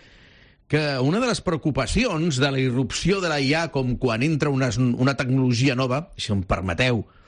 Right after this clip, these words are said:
fer comparacions, la màquina del vapor, mira si me'n vaig enrere,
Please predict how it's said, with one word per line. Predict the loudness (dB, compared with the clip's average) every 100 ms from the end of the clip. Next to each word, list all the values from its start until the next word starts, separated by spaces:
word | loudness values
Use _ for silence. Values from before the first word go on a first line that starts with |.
| -20 _
fer | -8
comparacions, | -2 0 0 -2 0 0 0 -2 -6
la | -6 -4
màquina | -2 0 0
del | 0 -2
vapor, | -2 -2 -2 -4 -18 -18 -12 -12 -12 -8
mira | -4 0 0
si | 0
me'n | -2 -2
vaig | -4
enrere, | -6 -2 -2